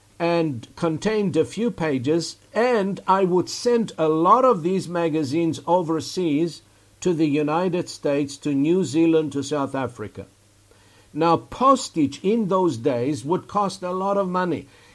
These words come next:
and I had a choice. Either I could send them by surface mail, that means by ship, and it would take three months to reach the readers.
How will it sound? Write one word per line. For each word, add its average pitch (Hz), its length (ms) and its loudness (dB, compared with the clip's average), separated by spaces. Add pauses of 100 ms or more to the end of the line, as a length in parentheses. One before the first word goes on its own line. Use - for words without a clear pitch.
and 180 160 0
I 190 120 2
had 220 240 4
a 220 80 6
choice. 196 680 -4 (800)
Either 175 440 2
I 190 140 4
could 170 300 -4
send 185 340 -2
them 160 200 0
by 143 240 0
surface 175 680 0
mail, 123 560 -4 (340)
that 139 240 0
means 156 340 0
by 131 280 0
ship, 190 440 -2 (600)
and 156 140 2
it 156 120 0
would 160 200 -2
take 185 240 -2
three 196 260 0
months 175 420 -2
to 160 160 -4
reach 147 360 -2
the 156 160 0
readers. 139 680 -2